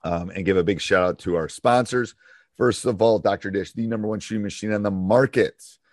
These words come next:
Mention High School Hoops, get four hundred dollars off. Coach Collins mentioned four hundred dollars off. Um, it is, it's the best shooting machine on the market.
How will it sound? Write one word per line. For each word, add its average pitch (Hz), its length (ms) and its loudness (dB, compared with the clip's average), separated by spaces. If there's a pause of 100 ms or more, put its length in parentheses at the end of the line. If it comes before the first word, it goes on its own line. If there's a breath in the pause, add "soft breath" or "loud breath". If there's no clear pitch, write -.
(300)
Mention 104 380 -2
High 110 120 0
School 104 280 0
Hoops, 147 260 0
get - 240 -4 (160)
four 117 380 2
hundred 98 300 -4
dollars 87 340 -2
off. 104 200 -4
Coach 85 220 -4
Collins 90 380 -4
mentioned 85 400 -12
four 82 180 -6
hundred 82 160 -6
dollars 78 320 -4
off. 92 240 0 (340 soft breath)
Um, 87 360 -2 (100)
it 107 140 4
is, 101 420 -2 (380)
it's - 180 -12
the 110 100 0
best 110 260 4
shooting 110 180 -2
machine 101 260 -2
on 92 60 -2
the 87 80 -6
market. 87 440 -6